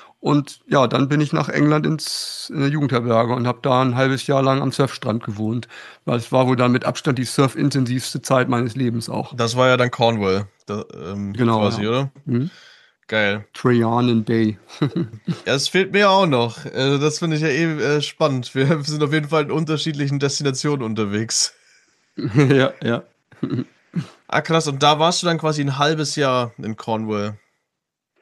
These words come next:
Speaker 1: Ja, genau. Und von da aus habe ich überlegt, was ich jetzt weitermache. Ich muss ja mal, irgendwann muss ich ja mal anfangen, so beruflich irgendwas zu machen.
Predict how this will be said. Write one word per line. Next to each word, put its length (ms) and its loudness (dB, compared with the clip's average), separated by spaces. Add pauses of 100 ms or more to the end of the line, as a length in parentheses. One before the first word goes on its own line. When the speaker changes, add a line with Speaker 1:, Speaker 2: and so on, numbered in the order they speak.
(220)
Speaker 1:
Ja, 340 2
genau. 540 -2
Und 260 -4
von 200 -2
da 220 6
aus 240 4
habe 120 0
ich 60 -4
überlegt, 440 -2
was 140 -2
ich 100 -6
jetzt 220 -6
weitermache. 520 2 (220)
Ich 80 -10
muss 180 -4
ja 100 0
mal, 120 0
irgendwann 360 2
muss 100 2
ich 100 -2
ja 80 2
mal 140 2
anfangen, 640 0 (120)
so 140 0
beruflich 520 0
irgendwas 480 0
zu 80 -2
machen. 440 2